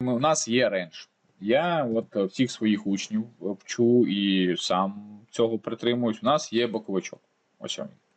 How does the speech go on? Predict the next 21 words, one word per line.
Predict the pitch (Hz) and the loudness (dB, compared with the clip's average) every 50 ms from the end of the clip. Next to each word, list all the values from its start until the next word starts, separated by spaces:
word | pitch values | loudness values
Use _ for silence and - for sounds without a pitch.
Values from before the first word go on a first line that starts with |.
| _ _ _ _ _ _ _ _ _ - - - - - - - - _ _ - | _ _ _ _ _ _ _ _ _ -20 -20 -20 -20 -20 -20 -20 -20 _ _ 2
Більшість | 131 165 190 - - 180 170 - - | 2 4 4 4 0 0 -2 0 0
людей | 139 143 127 104 95 95 95 | 0 2 2 4 2 2 2
натягує | 101 95 - - 107 110 131 139 143 | 0 -2 0 0 0 0 0 -2 -4
Fibonacci | 139 - 123 123 123 113 107 101 95 92 - 95 | -4 -6 -4 -2 0 0 0 0 -2 -2 -4 -2
мінімум, | 95 101 101 95 92 87 87 87 | -2 -2 0 -2 -4 -4 -6 -6
максимум. | 87 92 117 156 - - - 180 170 165 156 156 160 - _ _ _ _ _ _ | -2 0 0 0 -2 -2 -2 0 2 2 0 0 -2 -8 _ _ _ _ _ _
Тут | _ - 120 117 | _ -4 -4 -4
купляє. | - - - - 87 71 - | -4 -8 -6 -4 -2 -2 0
Ну, | 147 180 | 2 2
не | 165 143 127 117 | 2 2 2 0
три-, | - _ - 120 120 117 113 110 110 110 110 107 | -2 _ 0 2 4 6 6 6 6 4 4 4
людей, | 110 123 131 175 208 220 208 165 - | 4 2 2 2 0 0 -2 -2 -2
а | - 107 117 123 127 120 120 120 117 - | -2 0 2 2 2 2 2 0 -2 -6
професійних | 131 127 - - - 123 120 117 113 | -12 -10 -6 -2 0 0 0 -2 -2
трейдерів. | - 101 95 95 95 90 82 82 - - | 0 0 0 0 -2 -6 -8 -10 -8 -2
І | 135 185 | 2 2
отсюда | 190 139 120 - - 135 113 | 2 2 2 0 0 0 0
купляють. | - - - - 73 57 57 - - _ _ - - - - - | -2 -4 -8 -4 -4 -2 -2 -4 -6 _ _ -20 -20 -20 -20 -18
Тобто | _ - 95 - - 113 | _ -16 -8 -4 0 2
зараз | 117 147 180 190 190 165 - | 4 4 4 2 2 -2 -4
тут | - - 127 147 156 - - | -4 -2 -2 -2 -2 -2 -8